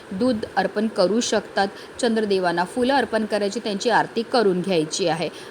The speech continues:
आणि त्यानंतर गणपती बाप्पांची पूजा करायची आणि मगच आपल्याला व्रत हे सोडायचं. अशा रीतीने आपल्याला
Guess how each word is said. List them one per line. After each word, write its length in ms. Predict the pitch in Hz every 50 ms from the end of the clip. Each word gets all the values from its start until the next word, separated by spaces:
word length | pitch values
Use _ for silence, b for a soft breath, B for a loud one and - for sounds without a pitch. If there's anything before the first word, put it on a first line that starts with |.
| B B
आणि 200 | - 190 196 202 - -
त्यानंतर 420 | 233 208 185 160 151 - - 220
गणपती 400 | 208 220 226 226 - 226 - 240
बाप्पांची 500 | 202 185 156 - - 196 220 247 - 330
पूजा 360 | 285 - 247 220 196 220 220
करायची 400 | 220 - 202 180 175 175 180 226
आणि 80 | 202 190
मगच 360 | 180 180 180 190 262 330 -
आपल्याला 400 | - 190 - 156 147 143 165 277 392 - B B B B -
व्रत 340 | 208 208 262 320 - - 180
हे 160 | 160 185 262
सोडायचं. 600 | 285 - - 240 175 156 156 143 156 156 - 190
अशा 320 | - - 269 - 427 466
रीतीने 300 | 453 392 - - 269 247
आपल्याला 400 | 214 - - 156 147 143 165 -